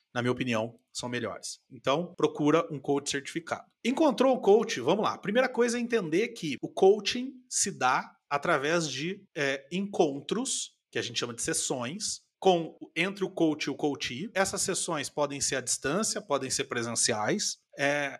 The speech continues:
geralmente essas sessões têm duração de uma hora. Eu sou meio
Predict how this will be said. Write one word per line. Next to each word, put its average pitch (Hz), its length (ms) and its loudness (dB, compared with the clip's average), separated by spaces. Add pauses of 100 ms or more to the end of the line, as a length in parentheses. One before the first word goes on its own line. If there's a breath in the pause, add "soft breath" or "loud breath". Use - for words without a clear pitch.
geralmente 190 840 2
essas 147 260 2
sessões 160 440 0
têm 151 140 -4
duração 139 480 0
de 127 100 -2
uma 123 220 4
hora. 110 460 2 (100)
Eu 160 160 6
sou 160 220 2
meio 127 500 -2